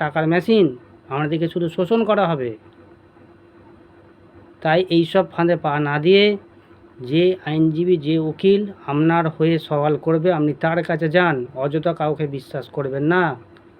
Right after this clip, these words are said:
তাহলে কিন্তু আপনাকে ঠকতে হবে। এবং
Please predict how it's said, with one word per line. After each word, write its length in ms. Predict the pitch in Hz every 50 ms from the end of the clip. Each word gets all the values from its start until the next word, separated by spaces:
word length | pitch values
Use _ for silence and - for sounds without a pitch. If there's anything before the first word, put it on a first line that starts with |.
| - - - _ - - -
তাহলে 260 | 143 135 143 160 165
কিন্তু 260 | 156 170 170 165 180
আপনাকে 380 | 190 180 165 160 156 160 160 160 160 -
ঠকতে 300 | 208 196 202 - - 180
হবে। 340 | 147 143 123 113 113 110 113 - - - - - - - - - - - - - _ -
এবং 400 | 147 151 165 185 196 202 214